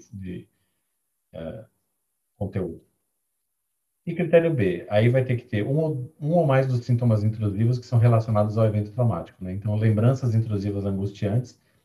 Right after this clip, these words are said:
recorrentes e involuntárias do evento, é, sonhos angustiantes recorrentes, nos quais o conteúdo ou sentimento dos sonhos estão relacionados ao evento,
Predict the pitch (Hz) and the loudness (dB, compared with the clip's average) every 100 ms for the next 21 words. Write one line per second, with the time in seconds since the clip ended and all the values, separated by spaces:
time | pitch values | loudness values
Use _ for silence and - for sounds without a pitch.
0 | _ _ 117 117 104 117 120 110 101 101 | _ _ -4 0 2 2 2 -2 0 -2
1 | 95 95 92 98 92 120 151 - _ _ | -2 -2 -2 -6 -2 -2 -2 -10 _ _
2 | _ _ _ _ _ 98 101 110 - 156 | _ _ _ _ _ -4 -2 -2 0 0
3 | 170 139 120 120 117 - 104 90 - _ | 2 4 4 4 2 0 0 0 -10 _
4 | _ _ _ _ 123 123 143 123 101 92 | _ _ _ _ 2 2 4 6 4 0
5 | - 107 - 113 107 117 113 113 123 143 | -6 -6 0 0 0 0 0 2 2 2
6 | 135 - 120 123 113 117 110 - 101 - | -2 -2 -2 2 0 0 -4 -4 -6 -2
7 | 110 107 107 - 101 104 104 98 92 92 | 0 2 0 -2 -4 -2 -2 -4 -4 -4
8 | 113 | -6